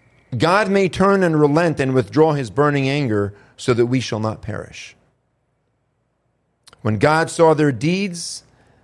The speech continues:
that they had turned from their wicked way, then God relented concerning the calamity which he had declared he would bring upon them, and he did not do it. That's huge.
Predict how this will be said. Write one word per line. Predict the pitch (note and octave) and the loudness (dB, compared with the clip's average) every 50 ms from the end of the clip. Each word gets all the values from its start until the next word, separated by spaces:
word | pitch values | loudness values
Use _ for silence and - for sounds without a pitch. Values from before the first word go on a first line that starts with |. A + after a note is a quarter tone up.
| _ _ | _ _
that | - G2 - | -12 -4 -2
they | A2+ A2 G#2+ | 0 0 0
had | G2 - | 0 0
turned | - C3+ D3+ D#3 C3+ | 0 0 0 0 -2
from | C3+ C#3 | -4 -4
their | A#2+ A2+ G#2 | -4 -4 -2
wicked | G2+ B2 B2 - B2 A2 | -4 -4 -6 -6 -8 -6
way, | A2 A#2+ B2+ B2+ B2+ B2+ B2+ B2+ C3 - _ _ _ _ _ _ _ _ _ _ _ _ | -4 -2 -2 -2 -2 -4 -6 -8 -10 -14 _ _ _ _ _ _ _ _ _ _ _ _
then | - G#2+ A2 | -6 -6 -2
God | G2 A2 A2 A2 G#2+ G2 | -2 0 0 0 -2 -2
relented | F#2+ G2+ G#2+ B2 D3+ E3+ E3 - - F2 F2 - | -4 -2 -2 0 -2 -2 -2 -6 -10 -12 -12 -12
concerning | - G2 F#2 - - - G2 G2 F#2+ | -12 -12 -12 -10 -10 -8 -8 -8 -8
the | F2+ F#2 | -10 -12
calamity | - - - F2+ F#2+ G2 G2+ F#2+ F2+ F2 E2+ - - - - - G2+ _ _ _ _ _ _ _ _ | -12 -10 -10 -6 -4 -4 -4 -4 -6 -6 -8 -10 -10 -12 -12 -14 -16 _ _ _ _ _ _ _ _
which | - G2 F#2 - | -10 -10 -10 -8
he | - G2 | -8 -8
had | F2+ D#2+ | -8 -8
declared | - F#2 - - - G#2+ F#2 E2 E2 D#2 E2 F#2 | -10 -14 -14 -12 -10 -8 -8 -8 -8 -10 -12 -14
he | G2+ - F2 | -14 -10 -10
would | F2 F2 F2 | -10 -8 -6
bring | G2 A2 A2 G#2+ | -4 -4 -2 -2
upon | G#2+ - - C#3+ D3 D3 D3 | -4 -2 0 0 0 2 0
them, | D3 C#3+ C3 | -2 -2 -2
and | A2+ G2+ | -4 -6
he | G#2 A2+ | -8 -8
did | F#2 F2 - | -10 -10 -10
not | F2 G#2 G#2+ A#2 A#2 B2 - _ _ _ _ _ _ _ _ _ _ | -8 -6 -4 -4 -4 -6 -8 _ _ _ _ _ _ _ _ _ _
do | - G#2 F#2+ E2 | -14 -14 -14 -14
it. | F2 E2 _ _ - - _ _ _ _ _ _ _ _ _ _ _ _ _ _ _ _ _ _ _ _ _ _ _ _ _ _ _ _ _ _ _ _ _ _ _ _ _ _ _ _ _ _ _ _ _ | -14 -18 _ _ -20 -20 _ _ _ _ _ _ _ _ _ _ _ _ _ _ _ _ _ _ _ _ _ _ _ _ _ _ _ _ _ _ _ _ _ _ _ _ _ _ _ _ _ _ _ _ _
That's | _ C3+ F3+ G#3 F#3 - | _ -4 -4 -4 -6 -8
huge. | - - - F2 F2 F2+ E2 - - - - - | -14 -12 -12 -10 -10 -10 -10 -12 -18 -20 -20 -20